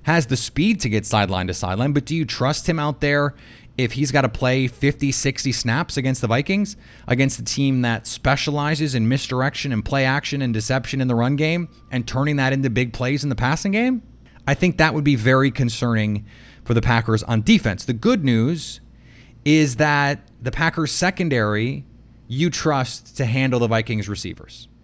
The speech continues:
Jaire Alexander is gonna get a heavy dose of Adam Thielen. And whether or not he shadows Thielen, I don't think is really the point. Mike Pettin famously does not like to do that. It makes his defense too predictable, he thinks.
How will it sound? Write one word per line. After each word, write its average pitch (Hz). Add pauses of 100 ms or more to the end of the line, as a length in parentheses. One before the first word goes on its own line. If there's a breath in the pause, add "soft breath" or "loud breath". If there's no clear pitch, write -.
(400 soft breath)
Jaire 156
Alexander 135 (100)
is 117
gonna 113
get 107
a 104
heavy 139
dose 127
of 113
Adam 107
Thielen. - (840 loud breath)
And 110
whether 127
or 123
not 120
he 113
shadows 151
Thielen, 139
I 120
don't 123
think 120
is 107
really 120
the 110
point. 120
Mike 110
Pettin 117 (340 loud breath)
famously 123
does 104
not 110
like 110
to 110
do 113
that. 156 (760 soft breath)
It 123
makes 120
his 117
defense 117
too -
predictable, 147
he 156
thinks. 156